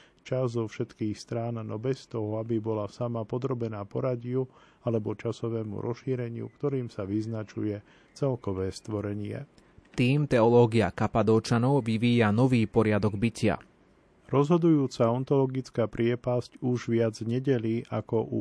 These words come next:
Speaker 1: Ária jediného pravého Boha, Otca, ktorý jediný je nezapričinený, nesplodený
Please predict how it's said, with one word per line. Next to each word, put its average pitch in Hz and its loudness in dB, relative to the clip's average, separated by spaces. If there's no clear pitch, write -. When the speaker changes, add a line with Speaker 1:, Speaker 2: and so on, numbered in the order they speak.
Speaker 1:
Ária 117 -2
jediného 113 -2
pravého 110 -4
Boha, 101 -2
Otca, 110 -4
ktorý 110 -4
jediný 117 -4
je 101 -4
nezapričinený, 120 -6
nesplodený 120 -6